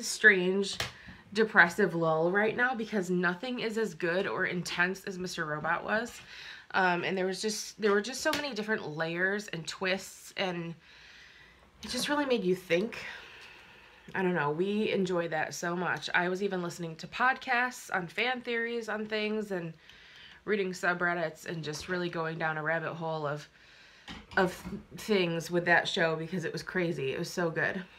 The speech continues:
But we're caught up now. So we're trying to find other <laughs> things in the meantime. And we're just trying to enjoy watching T V and movies together as much as we can because we know we won't really be doing that much.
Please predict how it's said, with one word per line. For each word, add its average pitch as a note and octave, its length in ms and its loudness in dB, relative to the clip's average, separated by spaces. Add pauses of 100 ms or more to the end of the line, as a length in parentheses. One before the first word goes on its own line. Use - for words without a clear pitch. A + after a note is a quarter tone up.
(240)
But B3+ 380 -4 (440)
we're A3 120 -6
caught B3+ 220 0
up - 180 -4
now. F#3 280 2 (640)
So G#3 580 6 (140)
we're A#3 120 2
trying B3 260 6
to B3+ 60 4
find B3 220 6
other A3 200 4
<laughs> - 220 -4
things G#3+ 200 2
in G3+ 80 0
the F#3+ 60 4
meantime. F3+ 640 2 (600)
And E4+ 380 8
we're D#4+ 120 6
just F4+ 200 0
trying F#4+ 260 6
to F4+ 140 0
enjoy C4 420 4
watching C4 580 2 (680)
T B3 180 -2
V C4+ 140 -2
and B3+ 100 0
movies F4 300 2
together D#3 400 0
as F3 160 -2
much F3 180 0
as F3+ 100 -8
we F#3 100 4
can F3+ 280 -2
because F3+ 340 0
we G3 100 0
know G#3+ 120 2
we C4 100 -2
won't B3+ 260 0
really B3 200 -2
be G#3+ 120 0
doing A3 320 2
that D#3+ 300 0 (420)
much. D#3 600 -2